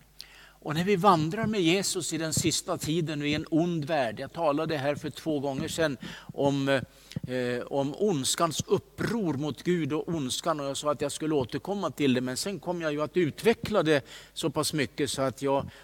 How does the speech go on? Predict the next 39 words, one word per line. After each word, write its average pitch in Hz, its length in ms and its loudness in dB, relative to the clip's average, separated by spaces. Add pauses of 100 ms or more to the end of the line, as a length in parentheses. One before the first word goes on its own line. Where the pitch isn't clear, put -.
(100)
tycker 151 320 -2
inte 131 220 0
att 127 100 -2
jag 135 140 4
behöver 127 400 0
komma 123 260 -2
tillbaka 196 500 0
till 131 300 2
det 123 180 2 (280)
mer 123 460 2
nu 135 500 2 (240)
under 127 220 -2
den 123 80 -2
här 123 100 4
begränsade 123 640 0
tiden, 175 460 0 (340)
utan 139 280 -2
nu 131 100 -2
ska - 160 -4
jag 143 140 2
bara 135 240 2
säga 127 440 0 (360)
att 131 200 0
när, 143 240 4 (240)
när 143 340 4
ondskan 196 760 2
kommer 175 380 -2
in 196 280 4
i 170 60 4
Guds 151 280 0
församling 165 580 0
så 160 160 -4
kommer 156 280 0
den 147 160 0
inte 139 240 0
in 180 320 4
där 151 220 2
i 139 80 0
sina 143 380 0